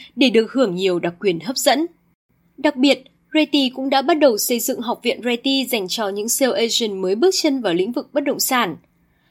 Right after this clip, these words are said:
Asian Reti có lộ trình đào tạo nghiệp vụ bài bản, trang bị các kiến thức cần thiết và các bí quyết hữu ích để các sales agent biết cách tìm kiếm được khách hàng tiềm năng,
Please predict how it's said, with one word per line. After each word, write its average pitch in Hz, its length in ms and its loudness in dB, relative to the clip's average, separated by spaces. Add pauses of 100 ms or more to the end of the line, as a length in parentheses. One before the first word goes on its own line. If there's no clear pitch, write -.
(140)
Asian 311 380 4
Reti 240 360 -2
có - 180 -2
lộ 233 160 2
trình 208 240 -2
đào 190 140 0
tạo 185 180 -4
nghiệp 196 240 -4
vụ 214 180 -6
bài 202 180 -4
bản, 208 300 2 (260)
trang 330 260 0
bị 302 200 0
các 330 180 0
kiến - 180 0
thức 339 200 2
cần 202 180 2
thiết 359 200 2 (200)
và 180 100 0
các 240 220 -6
bí 185 160 -2
quyết 269 260 0
hữu 311 140 4
ích 392 240 4 (240)
để 269 120 4
các 320 180 0
sales 269 260 2
agent 226 460 -2
biết 247 200 -2
cách 330 140 0 (120)
tìm 190 180 -4
kiếm 180 260 -4
được 247 160 -4
khách 277 180 -4
hàng 220 220 -8
tiềm 175 280 -4
năng, 233 240 0